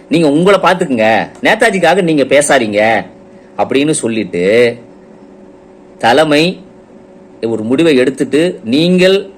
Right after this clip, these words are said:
இன்னாருடைய ஆதரவாளர்களோன்னு முடிவு பண்ணிட்டு தான் இதெல்லாம் பண்றாங்க அப்படின்னு சொன்னவர் காரை செல்வராஜ் அண்ணன். அப்போ ரெண்டாயிரத்தி இருபத்தி மூணுல பக்காவா பிளான் பண்ணி தான் ரெண்டாயிரத்தி இருபத்தி மூணுக்கான தமிழகம் முழுவதுமான தேர்தல் நடைபெற்று இருக்கின்றது காரை செல்வராஜ் அண்ணன் சொல்ற ஸ்டேட்மெண்ட்ல இருந்து நான் புரிஞ்சுக்கிட்டேன்.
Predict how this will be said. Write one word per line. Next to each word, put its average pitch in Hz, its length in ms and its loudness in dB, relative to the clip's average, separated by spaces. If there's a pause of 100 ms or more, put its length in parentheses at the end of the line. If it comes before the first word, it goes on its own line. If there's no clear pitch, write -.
(160)
இன்னாருடைய 180 600 2 (120)
ஆதரவாளர்களோன்னு 185 760 4
முடிவு 180 260 2
பண்ணிட்டு 156 340 -2
தான் 175 100 0
இதெல்லாம் 147 260 0
பண்றாங்க 135 440 0
அப்படின்னு 127 280 0
சொன்னவர் 135 760 0 (260)
காரை 143 360 2
செல்வராஜ் 131 360 2
அண்ணன். 123 400 0 (2750)
அப்போ 143 380 4
ரெண்டாயிரத்தி 190 340 2
இருபத்தி 190 280 2
மூணுல 170 540 2 (520)
பக்காவா 208 640 0
பிளான் 180 260 2
பண்ணி 147 220 2
தான் 175 520 0
ரெண்டாயிரத்தி 180 360 0
இருபத்தி 190 300 2
மூணுக்கான 156 680 0
தமிழகம் 175 380 2
முழுவதுமான 170 460 2
தேர்தல் 170 360 2
நடைபெற்று 190 360 2
இருக்கின்றது 175 420 -2
காரை 208 340 0
செல்வராஜ் 208 280 4
அண்ணன் 196 180 0
சொல்ற 185 260 2
ஸ்டேட்மெண்ட்ல 196 260 0
இருந்து 190 100 0
நான் 202 200 0
புரிஞ்சுக்கிட்டேன். 196 400 0